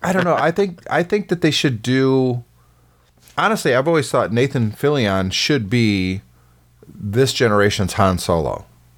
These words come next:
in the Star Wars universe. They should create a new character. That's basically what Han Solo was, 'cause Harrison's is too old now. Uh, that kinda carries on that scoundrel type of role.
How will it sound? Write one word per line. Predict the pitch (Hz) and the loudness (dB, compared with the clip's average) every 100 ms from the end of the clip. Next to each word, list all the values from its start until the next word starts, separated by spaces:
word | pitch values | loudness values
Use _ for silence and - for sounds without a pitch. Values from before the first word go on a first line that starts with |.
| _ | _
in | - 95 | -4 -2
the | |
Star | - 113 95 | 0 2 2
Wars | 87 85 | 2 0
universe. | 85 73 58 55 - - - - - | -2 -6 -6 -10 -12 -18 -20 -20 -4
They | 110 | -2
should | 113 127 | 0 -2
create | - - 139 139 - | -4 -2 0 -2 -6
a | - | -4
new | 104 131 | 0 2
character. | 160 - 120 107 - 78 82 | 0 0 0 0 -2 -2 0
That's | 101 - | -2 -2
basically | - 170 185 180 135 | -2 0 0 0 2
what | 107 95 | 0 0
Han | 120 107 | 0 0
Solo | - 95 87 | 0 0 2
was, | 113 92 - | 0 0 -2
'cause | 101 87 | -4 -4
Harrison's | - 120 104 - 85 | -2 2 2 0 -4
is | 82 - | -4 -6
too | 76 82 | 0 2
old | 87 69 | 2 0
now. | 64 - - - - - - - | -6 -8 -14 -20 -20 -20 -20 -10
Uh, | - 104 98 - - | -2 0 0 -2 -4
that | 117 - | -4 -4
kinda | - 156 156 | -4 0 0
carries | - 139 139 131 117 | -2 0 0 2 2
on | 120 113 | 2 2
that | 92 | 0
scoundrel | - - 117 117 117 98 92 87 | -2 -2 0 2 2 2 2 0
type | - 98 92 | 0 0 0
of | 85 80 82 - _ _ - | -2 -2 -6 -18 _ _ -4
role. | 107 117 80 60 - | 0 2 2 -4 -10